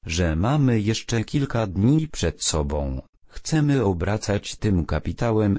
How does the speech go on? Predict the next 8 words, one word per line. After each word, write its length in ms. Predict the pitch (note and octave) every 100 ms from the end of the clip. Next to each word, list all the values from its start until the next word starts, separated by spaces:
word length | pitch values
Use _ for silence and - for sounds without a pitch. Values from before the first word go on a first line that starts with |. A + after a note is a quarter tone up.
| -
nieco 340 | G2 D#2+ F2
dłużej, 680 | D#2 D#2+ C#2+ B1+ B1+ C#2 B1+ - _
aż 300 | E2+ D#2+ -
nasze 360 | F2+ E2 - E2
talenty 640 | F2+ F#2 F#2+ D2+ - E2
bardziej 560 | D#2 A2+ G2+ F#2 G2
się 220 | E2+ - A2
pomnożą, 800 | F#2+ D#2+ F2 A2+ F2 F2 E2+